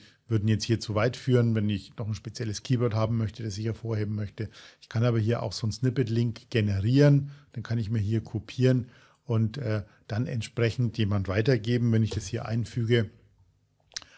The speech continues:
dann wird das, was ich hier editiert habe, ähm,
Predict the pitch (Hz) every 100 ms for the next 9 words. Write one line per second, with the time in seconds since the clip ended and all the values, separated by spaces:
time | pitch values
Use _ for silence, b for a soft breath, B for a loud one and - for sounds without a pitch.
0 | B - 110 110 113 - 120 127 101 117
1 | - 127 131 117 107 - 151 151 - 131
2 | 131 131 123 B B B _ 123 113 113
3 | 110